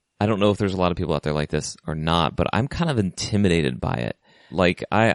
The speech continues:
I am, I grew up with wrestling in the,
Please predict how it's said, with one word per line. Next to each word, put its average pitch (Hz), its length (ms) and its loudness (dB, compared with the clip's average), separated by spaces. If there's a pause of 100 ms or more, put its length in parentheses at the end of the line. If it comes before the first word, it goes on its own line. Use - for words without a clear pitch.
I 98 140 4
am, 104 520 0 (440)
I 110 80 2
grew 107 220 6
up - 100 0
with 92 120 2
wrestling 85 440 0
in 85 140 -2
the, 82 220 2